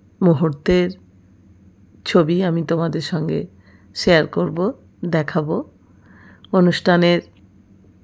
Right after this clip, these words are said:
পুঙ্খানুপুঙ্খ বিবরণ না থাকলেও ক্ষণিক ক্ষণিক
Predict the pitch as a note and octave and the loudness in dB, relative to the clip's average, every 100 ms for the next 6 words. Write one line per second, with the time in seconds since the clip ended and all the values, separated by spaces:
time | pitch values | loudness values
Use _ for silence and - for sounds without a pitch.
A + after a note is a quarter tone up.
0 | - _ _ _ - G#3+ G#3 A3 G#3+ G#3+ | -20 _ _ _ 6 8 8 6 6 6
1 | G#3 F#3+ F#3+ G#3+ G#3 G#3+ - _ _ _ | 4 2 2 4 4 2 -6 _ _ _
2 | _ _ _ _ _ _ _ _ _ _ | _ _ _ _ _ _ _ _ _ _
3 | _ _ _ _ _ - F#3+ E3+ F3+ F3 | _ _ _ _ _ 2 4 6 6 6
4 | E3+ G#3 - _ _ - F#3 E3+ D#3+ F#3 | 4 -2 -10 _ _ -4 2 4 4 0
5 | F3 E3+ E3+ D#3+ A#3 - _ _ - _ | -4 -2 0 0 -2 -8 _ _ -20 _
6 | _ _ _ _ _ _ _ _ _ _ | _ _ _ _ _ _ _ _ _ _
7 | _ - A3 A3+ A3 - - G3 G3+ | _ 2 6 6 4 0 -2 2 2